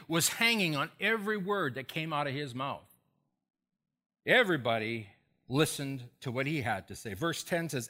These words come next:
"Everyone from the least to the greatest often spoke of him as the great one, the power of God." They listened closely to him because for a long time he had astounded them with his magic.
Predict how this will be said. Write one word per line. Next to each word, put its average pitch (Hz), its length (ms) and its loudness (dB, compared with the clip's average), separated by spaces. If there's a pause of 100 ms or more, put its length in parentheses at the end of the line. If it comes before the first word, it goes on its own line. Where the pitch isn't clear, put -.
"Everyone 208 520 4
from 131 180 -8
the 139 100 -2
least 214 760 -2
to 233 120 0
the 220 140 4
greatest 214 720 2 (920)
often 202 380 4
spoke - 420 -2
of 135 120 -4
him 135 160 -2
as 131 240 -4
the 127 80 -4
great 131 400 0
one, 156 180 -4
the 113 80 -4
power 131 460 -4
of 117 120 -10
God." 113 280 -4
They 165 160 0
listened 170 480 -4 (100)
closely 196 440 -2
to - 120 -10
him 120 80 -8
because 143 420 -6
for 143 140 -4
a 139 60 0
long 190 320 0
time 120 420 -10 (340)
he 156 120 2
had 147 160 4
astounded 147 680 0
them 117 140 -4
with 117 180 -6
his 120 160 -6
magic. 101 480 -8